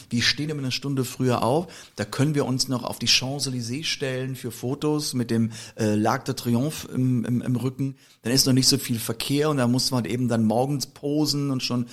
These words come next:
schon halt eben halbwegs gut aussehen. Dann auf dem Weg zum Flughafen in die nächste Stadt, um halt eben dann wieder Promo zu machen. Das zieht nicht in die Kleider. Da bin ich ganz ehrlich und was mir damals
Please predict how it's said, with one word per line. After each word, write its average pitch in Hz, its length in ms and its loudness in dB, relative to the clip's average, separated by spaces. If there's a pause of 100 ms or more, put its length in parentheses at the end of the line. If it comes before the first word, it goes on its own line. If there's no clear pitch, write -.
(200)
schon 120 180 0
halt 117 120 2
eben 123 480 4 (120)
halbwegs 135 600 0
gut 135 220 -10
aussehen. 139 580 2 (240)
Dann 123 140 2
auf 127 60 0
dem 123 120 -2
Weg 135 160 -4
zum 123 160 -2
Flughafen 131 520 -2
in 113 60 0
die 123 80 4
nächste 127 380 4
Stadt, 123 380 2 (240)
um 131 180 6
halt 123 180 4
eben 127 160 -4
dann 123 180 -2
wieder 120 200 -4
Promo 196 420 0
zu - 160 0
machen. 123 300 -4 (880)
Das 139 300 4
zieht - 260 0
nicht - 400 -2
in 156 60 -4
die 165 100 -4
Kleider. 123 600 2 (580)
Da 110 260 4
bin 123 320 4
ich 123 160 4
ganz 117 240 2
ehrlich 170 360 2
und 190 340 -4
was 170 240 0
mir 160 220 2
damals 156 580 -2